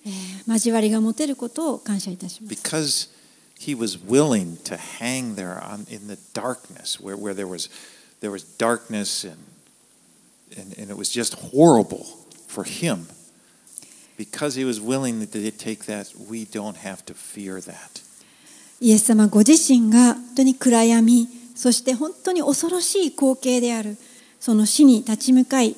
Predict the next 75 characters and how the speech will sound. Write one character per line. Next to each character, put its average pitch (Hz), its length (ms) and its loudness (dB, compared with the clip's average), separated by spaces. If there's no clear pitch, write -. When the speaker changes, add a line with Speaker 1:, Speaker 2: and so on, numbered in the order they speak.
Speaker 1:
十 247 240 8
字 233 160 2
架 247 140 0
に 240 260 4
自 302 280 6
ら 226 280 2
喜 240 80 2
ん 285 60 4
で 214 140 -4
捧 - 360 -2
げ 320 120 0
て 320 100 -4
く 320 80 -4
だ 302 100 -2
さ 320 120 -4
っ 311 60 -6
た 254 120 -6
こ 233 140 -8
と 277 120 0
の 240 100 4
ゆ 233 240 6
え 339 100 4
に、 226 200 4
私 220 260 -2
た 214 140 -4
ち 214 140 -8
は 254 260 -2
そ 240 160 -4
の 208 100 0
死 247 200 -2
を 220 60 0
経 254 180 -2
験 262 200 0
し - 120 -4
な 294 120 2
い 277 100 0
と 220 100 -8
い 208 80 -4
う 214 60 -8
こ 220 120 -10
と 285 240 -4
を - 60 -8
感 208 220 -8
謝 202 120 -10
い 190 60 -12
た 185 100 -10
し - 140 -14
ま 202 140 -18
す。 - 120 -18
Speaker 2:
Thank - 380 -10
you, 90 100 -8
Lord. 85 360 -14
Speaker 1:
神 190 160 -8
様 202 220 -8
あ 208 40 -6
り 220 100 -8
が 220 100 -8
と 202 120 -14
う - 20 -14
ご 196 100 -14
ざ 196 120 -10
い 202 40 -10
ま 208 180 -14
す。 - 160 -20
Speaker 2:
And 123 100 -4
I 120 80 -4
pray 143 420 2
that - 180 2
you 120 140 0
would 110 120 2
help 151 380 -4
us - 180 -4
to 101 140 -10
have 107 240 -8
a 98 60 -10